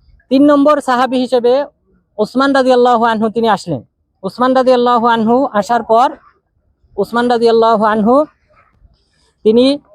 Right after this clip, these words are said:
অনুমতি চাইলেন, অনুমতি দেওয়া হলো এবং আবু মুসা আল-আশআরী রাদিয়াল্লাহু আনহুকে বললেন, "বাশশিরহু বিল জান্নাহ আলা বালওয়া তুসিবহু, তুমি তাকে শুভ সংবাদ দাও জান্নাতের,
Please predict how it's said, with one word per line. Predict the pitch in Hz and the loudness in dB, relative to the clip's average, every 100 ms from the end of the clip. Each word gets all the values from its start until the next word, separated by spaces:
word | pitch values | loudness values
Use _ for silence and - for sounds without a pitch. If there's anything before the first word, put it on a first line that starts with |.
| _ | _
অনুমতি | 208 240 240 226 | 0 2 2 0
চাইলেন, | 220 220 233 226 | 0 0 2 2
অনুমতি | 226 233 233 | 2 2 0
দেওয়া | 226 220 | 0 2
হলো | 214 233 269 - _ - | 2 0 -2 -4 _ -4
এবং | 202 233 294 - _ _ - - - | 0 2 0 -4 _ _ -20 -20 -6
আবু | 185 220 | 0 2
মুসা | 233 240 240 | 0 0 0
আল-আশআরী | 233 - 226 | -2 -2 -2
রাদিয়াল্লাহু | 226 220 220 220 | 0 0 0 -2
আনহুকে | 214 | -2
বললেন, | 208 214 254 247 - 156 | 0 0 -2 -4 -10 -4
"বাশশিরহু | 202 - 247 233 214 220 | -4 -2 0 2 2 2
বিল | 208 202 | 2 0
জান্নাহ | 202 233 285 339 - _ _ 147 | 0 0 2 0 -4 _ _ -4
আলা | 175 202 196 | 0 2 2
বালওয়া | 180 220 226 254 277 | 2 0 2 0 -2
তুসিবহু, | 202 - 233 190 165 123 - _ _ _ | -6 -4 -4 -2 -4 -6 -10 _ _ _
তুমি | 208 240 | -2 0
তাকে | 254 226 | 0 0
শুভ | 208 233 | 0 -2
সংবাদ | 254 262 247 208 | 0 -2 -2 0
দাও | 202 190 | -2 0
জান্নাতের, | 190 233 254 247 302 | 0 2 0 2 0